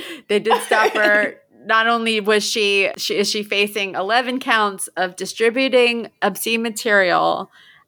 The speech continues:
Speaker 1: and for violating the stay-at-home order, but what's more is she was driving with a suspended license.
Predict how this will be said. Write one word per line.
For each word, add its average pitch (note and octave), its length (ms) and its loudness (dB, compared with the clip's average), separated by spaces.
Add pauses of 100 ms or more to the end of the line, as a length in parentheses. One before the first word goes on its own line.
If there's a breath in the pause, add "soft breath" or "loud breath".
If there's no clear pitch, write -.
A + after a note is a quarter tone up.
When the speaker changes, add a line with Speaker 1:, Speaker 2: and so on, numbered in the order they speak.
(120)
Speaker 1:
and F#3 340 2
for G#3 160 -2
violating G3+ 680 2
the F#3 100 -4
stay-at-home G3 720 0
order, D#3+ 480 0 (240 loud breath)
but F3+ 120 -2
what's F#3+ 360 2
more G3+ 460 0
is E3+ 180 -4
she - 140 -6
was F3+ 200 -6
driving F3 500 0
with E3 180 -8
a E3 80 -6
suspended D#3+ 760 -4
license. C3 800 -10